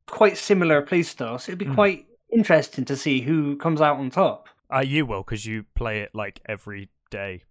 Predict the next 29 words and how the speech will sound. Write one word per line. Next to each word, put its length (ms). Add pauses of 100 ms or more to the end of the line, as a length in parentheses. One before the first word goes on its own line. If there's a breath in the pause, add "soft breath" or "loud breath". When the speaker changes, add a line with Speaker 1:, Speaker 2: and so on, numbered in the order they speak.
Speaker 2:
<laughs> 480
I've, 400
like, 280
literally 400
not 240
played. 300
Speaker 1:
<laughs> 340
Speaker 2:
Like, 180
the 80
last 240
time 160
I 80
played, 440
uh, 220
Age 180
of 80
Empires 460
was 140
the 80
last 260
time 140
we 140
had 180
a 40
game 260
of 100
Age 160
of 80
Empires. 480